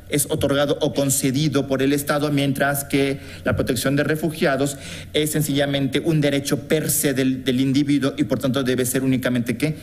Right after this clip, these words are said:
Reconocido. En el asilo no es necesario, en el asilo no es necesario cruzar una, una frontera porque se da precisamente, puede hacer en locales inviolables como, como templos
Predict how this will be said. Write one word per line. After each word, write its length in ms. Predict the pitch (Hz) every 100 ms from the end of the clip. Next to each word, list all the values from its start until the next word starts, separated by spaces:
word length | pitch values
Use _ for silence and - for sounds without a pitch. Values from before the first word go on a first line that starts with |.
| -
Reconocido. 800 | - 147 139 127 123 104 120 98 - - - -
En 120 | 151
el 120 | 147 151
asilo 320 | 151 180 175
no 100 | 160
es 60 |
necesario, 520 | 160 156 151 143 139 143 - - - - - -
en 100 | 135
el 120 | 135
asilo 300 | 131 151 151
no 60 | 151
es 60 |
necesario 260 | 151 143 139
cruzar 280 | 139 139 131
una, 560 | 135 131 131 127 - - - - -
una 260 | 147 139 135
frontera 400 | 151 143 139 143
porque 160 | 123
se 80 | 135
da 100 | 127
precisamente, 680 | 127 127 127 120 131 131 98
puede 180 | 131 131
hacer 280 | 127 135 131
en 100 | 123
locales 460 | 117 - 127 123
inviolables 480 | 127 127 143 135 131
como, 360 | 120 113 110 113
como 320 | 117 110 110
templos 500 | 110 135 127 127 123